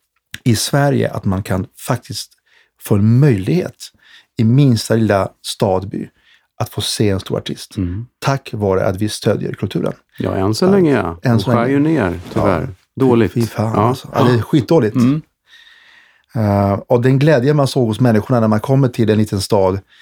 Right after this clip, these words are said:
Speaker 1: De har en korvkiosk, de har en, ett,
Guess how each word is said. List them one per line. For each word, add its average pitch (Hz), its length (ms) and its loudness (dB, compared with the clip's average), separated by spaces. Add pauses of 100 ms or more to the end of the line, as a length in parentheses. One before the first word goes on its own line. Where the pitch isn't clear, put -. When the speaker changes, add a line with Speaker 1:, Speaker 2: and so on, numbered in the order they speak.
(840)
Speaker 1:
De 127 200 0
har 117 140 4
en 139 240 2
korvkiosk, 117 520 0
de 110 160 2
har 107 240 2
en, 107 360 0 (140)
ett, 120 120 -2